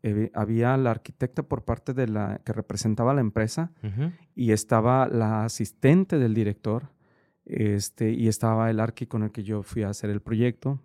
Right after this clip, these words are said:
Speaker 1: estaba yo y alguien más seguramente. Y la arquitecta, de alguna manera, este, no sé, no sé exa-, exactamente, no sé qué esperaba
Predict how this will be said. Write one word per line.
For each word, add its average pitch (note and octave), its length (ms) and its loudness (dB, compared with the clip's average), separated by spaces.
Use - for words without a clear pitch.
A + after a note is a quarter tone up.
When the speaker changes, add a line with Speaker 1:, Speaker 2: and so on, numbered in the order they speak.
Speaker 1:
estaba F#2+ 280 -4
yo D#3 340 -2
y C3 460 -4
alguien B2+ 360 0
más G#2+ 180 2
seguramente. G#2 580 -4
Y C3 100 8
la C3 140 10
arquitecta, D#3 800 2
de C3 120 2
alguna C3 340 2
manera, C3+ 600 2
este, G#2+ 640 -4
no B2+ 220 0
sé, C3+ 320 2
no C#3+ 100 4
sé G3 120 4
exa-, F#3 220 2
exactamente, F#3+ 640 2
no F#3 100 4
sé F#3 120 -2
qué - 100 -2
esperaba D#3+ 680 4